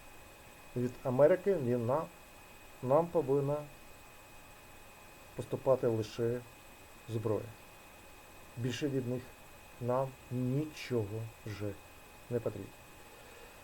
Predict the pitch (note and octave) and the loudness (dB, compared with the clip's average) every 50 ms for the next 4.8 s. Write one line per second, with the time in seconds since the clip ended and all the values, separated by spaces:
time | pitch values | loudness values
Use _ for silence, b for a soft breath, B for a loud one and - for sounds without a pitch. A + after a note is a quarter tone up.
0 | - - - C#3 D3+ D3 - - G#3 G3+ G3 G3 G3+ G3 - - - - - - | -16 -4 6 8 8 8 10 12 12 12 12 12 10 10 6 -4 -16 -18 -10 0
1 | B2+ C#3 D#3+ D#3 D#3 D3+ D#3 D3+ D3 D3+ D#3 D#3 - - - - - - - - | 12 12 12 12 12 12 10 12 12 10 6 4 -4 -14 -18 -18 -16 -16 -14 -14
2 | - - - - - - - - - - - - - C3 A#2 A#2 C#3 C3 C3+ C#3+ | -14 -14 -14 -14 -16 -16 -16 -16 -16 -16 -16 -8 -4 -2 6 8 8 12 12 12
3 | C3 C#3 - C#3+ C3+ B2 B2 B2 - - - - - C3 A#2+ A2 B2 A#2+ - - | 10 10 6 2 2 2 2 -2 -6 -10 -8 0 2 2 4 4 2 0 0 0
4 | C3+ B2+ A#2 A2+ B2+ C#3 C3 B2 A#2+ C#3+ C#3+ C#3 A#2+ A2+ C#3+ D3 | 0 2 2 2 2 0 2 4 8 10 10 10 8 4 -2 -6